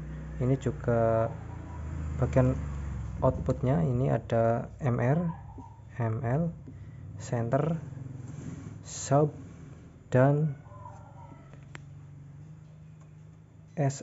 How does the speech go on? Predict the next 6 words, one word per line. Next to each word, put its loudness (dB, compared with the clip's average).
R 2
dan 4
S 0
L. 6
Ini 4
ada 4